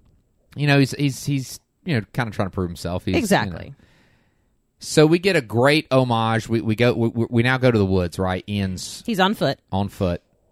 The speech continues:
Speaker 1: He's not on a horse, but we
Speaker 2: No.
Speaker 1: do. But this is a great homage to the Disney animated short when Ian is walking down a dark road
Speaker 2: Yes.
Speaker 1: whistling.
Speaker 2: It was. I was like, "Oh my gosh!" It's like
Speaker 1: Yeah.
Speaker 2: watching it 'cause, you know, he's whistling just like in the Disney one, and
Speaker 1: Yeah.
Speaker 2: it's dark
Speaker 1: The
Speaker 2: and
Speaker 1: Disney one is
Speaker 2: spooky
Speaker 1: great.
Speaker 2: and
Speaker 1: Yeah.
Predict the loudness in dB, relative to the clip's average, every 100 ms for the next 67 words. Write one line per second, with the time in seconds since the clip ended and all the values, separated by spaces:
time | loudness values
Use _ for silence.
0 | _ -6 -2 0 0 -2 -6 -10 -10 -4
1 | -2 0 0 0 -2 -2 -2 -4 2 4
2 | 4 2 0 0 0 0 0 -2 0 0
3 | 0 -2 -2 -4 -4 -2 -4 -6 -2 0
4 | 0 -4 -6 -4 -4 -4 -4 -4 -4 -4
5 | -2 -2 -2 0 2 4 4 2 2 -2
6 | -4 -8 -8 6 8 8 6 4 4 4
7 | 6 6 6 6 4 -2 -4 0 4 4
8 | 4 -2 -2 -4 -2 0 0 2 2 2
9 | 0 0 0 0 -2 -2 -2 0 -2 0
10 | 2 2 2 2 2 2 2 2 4 2
11 | 2 2 4 4 6 6 4 2 2 2
12 | 2 0 0 -2